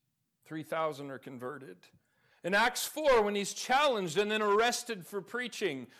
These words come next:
or Acts ten, when he goes to the house of Cornelius, or Acts chapter twelve, on the eve of what he thought was gonna be his execution,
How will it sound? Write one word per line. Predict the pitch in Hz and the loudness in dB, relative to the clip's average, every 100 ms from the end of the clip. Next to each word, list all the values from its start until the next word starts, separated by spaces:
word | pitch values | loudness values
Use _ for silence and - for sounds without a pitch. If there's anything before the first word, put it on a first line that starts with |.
| - | -6
or | 196 208 | 2 4
Acts | 233 240 - | 4 2 -4
ten, | - 294 269 208 | -2 2 2 2
when | 202 | -2
he | 208 | 0
goes | 196 240 240 - | 2 2 2 -2
to | 233 | 0
the | 202 175 - - | 2 2 0 -10
house | - 254 269 262 | 2 6 6 4
of | 226 - | -2 0
Cornelius, | - 226 226 269 262 196 165 - | 2 4 4 0 0 0 0 0
or | 208 196 165 127 - _ _ _ _ _ _ _ _ _ _ _ _ - | 2 4 4 0 -10 _ _ _ _ _ _ _ _ _ _ _ _ -10
Acts | 165 165 - | -8 -8 -8
chapter | 170 160 131 | -8 -8 -14
twelve, | - 165 147 117 156 156 - _ _ _ _ _ _ _ _ _ _ _ _ | -14 -8 -6 -6 -8 -16 -20 _ _ _ _ _ _ _ _ _ _ _ _
on | - 156 | -8 -6
the | 160 180 | -4 -4
eve | 226 247 | -2 -2
of | 170 160 | -4 -4
what | 151 196 | -2 -2
he | 165 208 | -2 -10
thought | 202 220 180 156 | -6 0 0 0
was | 170 127 | -4 -8
gonna | 175 180 | -10 -8
be | 170 | -10
his | 151 127 | -10 -8
execution, | 151 160 - 127 - 160 165 - 113 127 | -8 -8 -12 -14 -16 -16 -14 -14 -16 -18